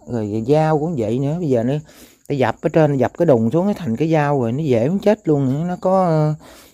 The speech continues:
nó, nó đâu có tốn tiền, tốn bạc gì nhiêu. Với hai nữa, rồi thà xài cũng ngon lành chứ đâu phải vậy đâu. Còn riêng như em chất thì muốn làm vòng bi, lò xo gì em ấy thì kiểu cũng, à, đáp ứng mọi nhu cầu hết, à, hết anh em luôn. Có gì đâu.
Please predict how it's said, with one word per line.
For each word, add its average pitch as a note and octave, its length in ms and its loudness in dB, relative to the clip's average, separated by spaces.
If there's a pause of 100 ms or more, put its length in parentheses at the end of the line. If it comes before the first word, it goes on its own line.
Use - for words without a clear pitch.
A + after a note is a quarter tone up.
(140)
nó, C#3 80 -6
nó D#3+ 160 0
đâu D#3+ 220 4
có F3 80 -2
tốn G3+ 220 2
tiền, A2+ 280 0
tốn D#3+ 180 -2
bạc A2+ 200 -2 (100)
gì A#2+ 120 -2
nhiêu. D#3 320 0 (120)
Với G3 120 -2
hai D3+ 360 0
nữa, D3+ 320 -4
rồi B2 300 0 (240)
thà C#3 120 -2
xài C3 340 2
cũng F#3+ 180 0
ngon F#3+ 200 2
lành D3 300 0
chứ G#3+ 100 0
đâu G3+ 120 0
phải D#3 260 0
vậy D#3 120 2
đâu. F3+ 140 -2 (680)
Còn C#3+ 180 -4
riêng F#3 300 0
như F3+ 140 -2
em F3+ 160 -4
chất B3 260 -4
thì C#3+ 100 -2
muốn F3 200 -2
làm C3 280 0
vòng B2 220 0
bi, F3+ 400 2
lò G#2 160 -2
xo F3 320 -4
gì C3+ 200 -4
em E3 240 -2
ấy G#3+ 240 -2
thì A#2+ 160 -4 (140)
kiểu C3 340 2 (460)
cũng, D#3 260 0
à, D#3+ 220 2
đáp E3+ 240 0
ứng C#4+ 400 -4 (140)
mọi A#2+ 200 -4
nhu D#3 120 -2
cầu G#2+ 340 -2
hết, D#3+ 180 -6
à, F#3 180 -4
hết G#3 200 -2
anh E3 140 0
em D3 240 0
luôn. D#3 180 2 (440)
Có F#3 80 -6
gì C3+ 180 -4
đâu. C#3+ 200 -4